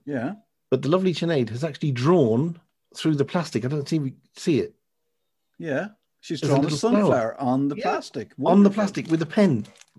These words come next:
Speaker 2: probably written with the Stag of Truth.
Speaker 1: Oh, my God.
Speaker 2: So these are sunflower seeds. There's, what, ten in there?
Speaker 1: Yeah.
Speaker 2: Five of them are gonna wing their way to your house.
Speaker 1: Okay.
Speaker 2: And we're gonna do a little bit of a, um, a thing on Twitter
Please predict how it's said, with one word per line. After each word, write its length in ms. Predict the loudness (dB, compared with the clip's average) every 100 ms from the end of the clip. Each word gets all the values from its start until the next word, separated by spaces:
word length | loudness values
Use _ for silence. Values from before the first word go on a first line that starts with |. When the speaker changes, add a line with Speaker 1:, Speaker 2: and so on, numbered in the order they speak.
| -14
Speaker 2:
probably 320 | 0 2 2
written 300 | 0 0 0
with 120 | 0
the 60 | -2
Stag 260 | -2 -2
of 80 | -2
Truth. 380 | -2 -2 -4 -8
Speaker 1:
Oh, 200 | -6 -4
my 200 | -4 -8
God. 400 | -12 -14 -16 -18 -20 _ _ _ -20 -20 -20 -10
Speaker 2:
So 140 | -2
these 220 | 2 2
are 60 | 2
sunflower 480 | 4 2 2 -4 -4
seeds. 420 | -4 -4 -6 -4
There's, 200 | -4 -4 -6
what, 200 | -8 -6
ten 400 | -4 -2 -2 -4 -2
in 120 | 0
there? 340 | 2 2 0 -6
Speaker 1:
Yeah. 240 | -8 -6 -8 _ _ _ _
Speaker 2:
Five 260 | 0 2 2
of 60 |
them 140 | 0 0
are 60 |
gonna 140 | 0 0
wing 200 | 2 2
their 120 | 2
way 120 | 2
to 140 | 0 -2
your 160 | -4
house. 440 | -4 -12 -16 -18 -20 _ _ -20
Speaker 1:
Okay. 480 | -20 -14 -12 -10 -12 _ _ _ -6
Speaker 2:
And 140 | -2
we're 80 | 0
gonna 180 | 0 0
do 320 | 0 0 0
a 40 | -2
little 160 | 0
bit 160 | 0 0
of 100 | 0
a, 260 | -2 -2 -4
um, 340 | -6 -8 -10 -14 _ _ _ -12
a 60 |
thing 340 | -4 -2 0 -2
on 260 | -4 -4
Twitter 460 | -4 -4 -4 -4 -8